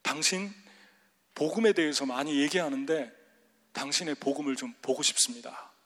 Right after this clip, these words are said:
그래서 복음을 보면 움직이기 시작해요. 두 번째 원리예요. 되게 간단해요. 나이가 아니에요. 세대 차이가 아니에요. 세 번째, embracing him, 그렇게 나와 있어요.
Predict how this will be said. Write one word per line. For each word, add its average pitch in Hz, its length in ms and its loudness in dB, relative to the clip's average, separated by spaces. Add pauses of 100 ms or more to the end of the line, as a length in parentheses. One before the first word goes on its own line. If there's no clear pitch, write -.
(1600)
그래서 160 280 4
복음을 160 380 4
보면 156 500 0
움직이기 139 560 -2
시작해요. - 460 2 (1300)
두 - 120 -2
번째 135 260 2
원리예요. 120 640 -6 (500)
되게 143 180 -6
간단해요. 135 680 -2 (1600)
나이가 139 460 2
아니에요. 139 440 0
세대 226 320 2
차이가 170 380 4
아니에요. 135 480 -6 (920)
세 - 220 8
번째, 233 480 10 (480)
embracing 175 760 4
him, 123 380 -4
그렇게 147 240 0
나와 117 240 0
있어요. 110 260 -8